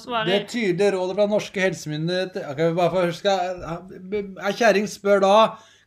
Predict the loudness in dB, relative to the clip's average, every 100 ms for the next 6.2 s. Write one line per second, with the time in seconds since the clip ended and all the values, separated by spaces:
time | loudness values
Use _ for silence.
0 | _ -2 2 4 2 0 0 2 2 2
1 | 0 0 0 4 4 2 0 0 6 8
2 | 8 4 -14 _ _ -2 0 2 -2 -4
3 | -8 -6 -8 -8 -8 -6 -8 -10 -18 _
4 | _ 4 4 4 0 -4 -2 2 2 4
5 | 4 2 -2 -20 _ _ -14 -6 -4 -4
6 | 4 8